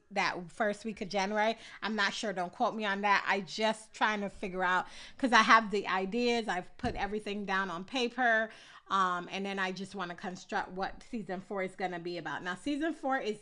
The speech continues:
basically going to be, um, an hour long. I'm trying to do an hour long podcast for you guys,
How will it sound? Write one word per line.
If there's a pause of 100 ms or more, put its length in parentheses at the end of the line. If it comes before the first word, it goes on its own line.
basically
going
to
be, (580)
um, (680)
an (100)
hour
long.
I'm
trying
to
do
an (120)
hour
long
podcast
for
you
guys,